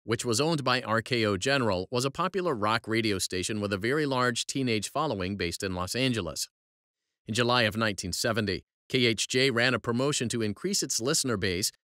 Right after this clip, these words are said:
and make the radio station more exciting. As part of the promotion, K H J held a contest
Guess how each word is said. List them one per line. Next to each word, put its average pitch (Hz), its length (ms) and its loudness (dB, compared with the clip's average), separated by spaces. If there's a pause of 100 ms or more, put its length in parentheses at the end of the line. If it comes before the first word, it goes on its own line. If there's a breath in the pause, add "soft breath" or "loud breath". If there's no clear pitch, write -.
and 113 160 0
make 139 220 0
the 117 100 -2
radio 123 300 2
station 104 460 -2
more 98 180 0
exciting. 127 480 0 (680)
As 90 100 -4
part 120 240 2
of 95 120 -2
the 95 100 -2
promotion, 107 540 0 (100)
K 131 140 0
H 117 280 2
J 117 240 2
held 117 180 0
a 104 60 -2
contest 120 560 -2